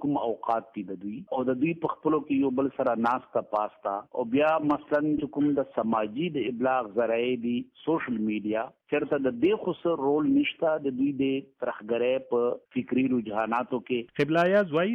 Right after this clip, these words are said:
Speaker 2: د دې تحقیق په نتیجه کې معلومه شوه چې نصاب په خپل ځای ځینې کمزورۍ لري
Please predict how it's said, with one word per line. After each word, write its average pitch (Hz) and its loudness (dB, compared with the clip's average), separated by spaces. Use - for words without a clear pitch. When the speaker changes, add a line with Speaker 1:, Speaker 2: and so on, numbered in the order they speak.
Speaker 2:
د 113 -2
دې 113 0
تحقیق 110 -8
په 117 -2
نتیجه 104 -2
کې 110 -8
معلومه 110 0
شوه 156 -2
چې 139 -2
نصاب 185 -2
په 104 0
خپل 151 -2
ځای 156 2
ځینې 110 -2
کمزورۍ 113 -2
لري 101 0